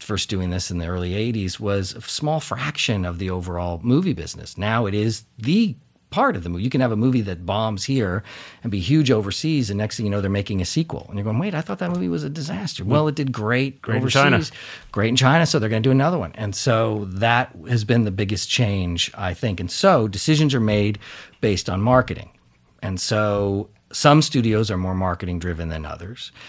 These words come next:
Speaker 1: And so they're very careful, and so they're reverse engineering movies. Now, the problem with that,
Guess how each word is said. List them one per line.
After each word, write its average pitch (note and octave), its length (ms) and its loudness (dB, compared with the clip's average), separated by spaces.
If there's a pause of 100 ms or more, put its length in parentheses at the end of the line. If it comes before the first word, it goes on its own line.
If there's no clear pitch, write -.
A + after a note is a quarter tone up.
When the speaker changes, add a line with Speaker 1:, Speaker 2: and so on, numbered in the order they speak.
(220)
Speaker 1:
And G2 160 -6
so G#2 640 0
they're G#2 560 -2
very G2 280 0
careful, C3 580 2
and F#2 240 -4
so G#2 140 -4
they're F#2+ 180 -2
reverse G2+ 480 0
engineering F2+ 520 -2
movies. G#2 460 -4
Now, F2+ 120 -6
the F#2+ 60 -4
problem D3+ 520 2
with F2 140 -12
that, E2 300 -10